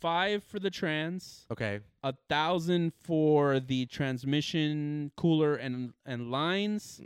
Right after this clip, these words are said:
Speaker 2: Uh-huh.
Speaker 1: And then another thousand on, uh, labor
Speaker 2: Labor.
Speaker 1: for that piece.
Speaker 2: Ah.
Speaker 1: Yeah.
Speaker 2: Okay. Yeah.
Speaker 1: Wow.
Speaker 2: They went ten on a car, a van that's actually, it was on sale for six grand.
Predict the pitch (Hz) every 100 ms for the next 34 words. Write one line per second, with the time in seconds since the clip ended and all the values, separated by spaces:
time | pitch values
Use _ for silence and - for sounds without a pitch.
0 | - 104 101 135 143 143 151 147 - 139
1 | 139 139 131 135 127 131 135 127 123 120
2 | 120 117 - 131 117 117 113 135 147 135
3 | 90 127 123 123 123 104 98 - - 107
4 | 120 120 113 107 101 95 120 123 117 107
5 | 101 98 101 87 87 110 117 104 87 131
6 | 135 151 170 - - - 156 143 131 151
7 | 165 104 101 147 147 107 95 - 120 120
8 | 120 - - - 135 139 - 127 135 151
9 | 131 131 - 156 160 - 156 139 147 143
10 | 147 160 151 151 - 113 110 - 110 92
11 | 80